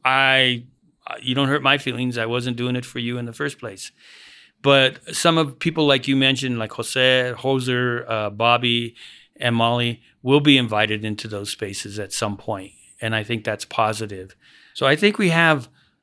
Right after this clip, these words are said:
a lot of tools to continue to, to fo-, to work on a national, regional, and local level. There is not another group that's producing what we're producing as an organization. The, one of the other problems, speaking to the Denver theater scene,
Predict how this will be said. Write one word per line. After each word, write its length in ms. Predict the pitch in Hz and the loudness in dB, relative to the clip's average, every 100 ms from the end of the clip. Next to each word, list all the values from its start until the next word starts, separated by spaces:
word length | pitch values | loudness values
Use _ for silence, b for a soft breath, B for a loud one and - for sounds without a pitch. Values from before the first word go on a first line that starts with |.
| _ | _
a 40 | 131 | 0
lot 240 | 131 147 | 4 4
of 100 | 156 | 2
tools 400 | - 147 147 143 | 0 2 2 0
to 100 | - | -4
continue 580 | 123 120 - 151 151 151 | -4 -4 -2 0 2 0
to, 560 | 147 131 120 113 107 - | 0 -2 -2 -2 -6 -10
to 100 | 131 | -8
fo-, 300 | 113 123 117 | -4 -4 -4
to 120 | - | -4
work 320 | 120 123 127 123 | -2 0 0 0
on 100 | 113 | 0
a 40 | |
national, 540 | 110 117 123 - 131 | 0 0 0 -4 -4
regional, 540 | 117 120 120 127 131 127 B B B B - | -2 -2 -2 -4 -4 -8 B B B B -2
and 260 | 127 127 | 0 2
local 240 | 127 127 143 | 0 0 2
level. 320 | 143 143 107 B B B | 4 2 -4 B B B
There 140 | 135 | 4
is 100 | 143 | 4
not 180 | 151 175 | 4 2
another 240 | 160 139 131 | 2 0 0
group 220 | 131 131 | -2 -6
that's 120 | 113 | -10
producing 480 | 120 117 156 - 110 | -6 -2 -2 -2 -6
what 140 | 110 | -6
we're 120 | 104 | -10
producing 360 | 104 131 135 113 | -10 -8 -8 -8
as 140 | 110 | -8
an 80 | 110 | -6
organization. 800 | 117 110 107 104 117 123 101 92 B B B B | -6 -6 -8 -4 -4 -4 -8 -16 B B B B
The, 200 | 139 - _ - | -2 -2 _ -6
one 200 | 165 202 | 4 4
of 80 | 247 | 6
the 100 | 156 | 4
other 140 | 147 | 4
problems, 580 | 143 131 120 113 113 - - _ | 2 2 2 2 -6 -10 -16 _
speaking 380 | - - 107 110 | -10 -6 -2 -2
to 100 | 101 | -2
the 60 | 98 | -4
Denver 200 | 104 101 | -4 -6
theater 260 | - 107 | -8 -8
scene, 320 | 104 110 202 | -8 -4 -4